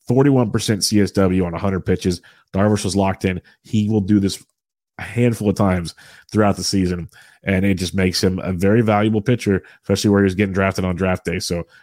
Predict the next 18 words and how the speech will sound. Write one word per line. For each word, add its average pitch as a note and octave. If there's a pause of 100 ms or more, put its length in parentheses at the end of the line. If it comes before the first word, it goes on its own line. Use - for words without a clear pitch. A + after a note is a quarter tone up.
(140)
Darvish F#2+ (140)
got F2
it F2 (160)
done. G2+ (580)
Once G#2
again, A2+
make A2
sure A2+
to G2+
tune A2+
into A2
the F#2+
Plus A2
Pitch -
podcast G#2+
with F#2
Nick A2
Pollock G#2